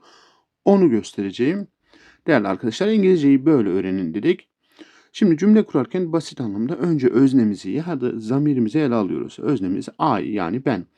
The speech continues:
Fiilimiz, birinci fiilimiz, ikinci fiilimiz, yardımcı fiil de diyebiliriz. Want, to want istemek. To subscribe da abone olmak. I want to subscribe dediğimizde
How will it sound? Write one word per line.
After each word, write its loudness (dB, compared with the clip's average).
Fiilimiz, 0
birinci 4
fiilimiz, -2
ikinci -2
fiilimiz, -2
yardımcı -2
fiil 0
de -2
diyebiliriz. -4
Want, -2
to 0
want 0
istemek. -6
To 0
subscribe 2
da 0
abone 2
olmak. -4
I -2
want -4
to -20
subscribe -4
dediğimizde 0